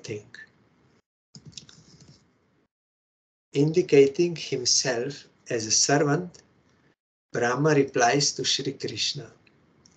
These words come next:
"O Master, Nath, yes, I have discerned the most auspicious thing of all, Bhuri Bhago.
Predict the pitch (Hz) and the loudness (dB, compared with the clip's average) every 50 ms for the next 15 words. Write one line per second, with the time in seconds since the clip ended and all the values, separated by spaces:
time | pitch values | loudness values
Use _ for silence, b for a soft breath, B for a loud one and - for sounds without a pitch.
0 | _ _ - 135 131 139 139 131 123 117 117 120 117 - - - - 123 110 107 | _ _ -2 2 4 4 4 4 2 0 0 0 0 0 -2 -2 -6 -10 -12 -12
1 | - - _ _ _ - 113 107 110 117 113 107 107 - _ - - - _ _ | -18 -20 _ _ _ -18 -14 -10 -8 -8 -8 -8 -10 -14 _ -20 -20 -20 _ _
2 | _ _ _ _ _ _ _ _ _ _ _ _ _ _ - _ _ _ 120 147 | _ _ _ _ _ _ _ _ _ _ _ _ _ _ -20 _ _ _ -6 2
3 | 165 135 131 127 123 143 - - - - _ _ _ b b b b b b b | 4 4 4 4 2 0 -4 -6 -6 -8 _ _ _ b b b b b b b
4 | b b b _ _ - 123 120 120 - - 170 170 151 139 - 139 - - - | b b b _ _ -4 -2 -2 -2 -2 0 0 0 0 0 -4 -2 0 0 2
5 | - 160 165 160 147 147 180 - - - - _ _ _ _ _ _ _ _ _ | 2 2 2 4 2 2 0 -2 -10 -20 -20 _ _ _ _ _ _ _ _ _
6 | _ _ _ _ - 120 120 120 123 143 160 190 190 180 - - 135 120 117 - | _ _ _ _ -4 -4 -4 -2 2 2 2 2 2 0 0 0 -2 0 0 0
7 | - - 139 143 - - 147 139 - - - - - 160 165 170 160 - 135 117 | 0 0 0 0 2 2 2 0 0 -2 -2 -4 -4 -4 -4 -4 -4 -6 -6 -6
8 | - - 117 107 104 104 - _ _ _ - 117 113 120 139 143 147 143 139 139 | -6 -8 -10 -10 -10 -12 -16 _ _ _ -20 -14 -4 0 2 4 4 2 2 0
9 | - - - 127 110 113 117 123 113 | -6 -14 -14 -14 -14 -12 -14 -14 -16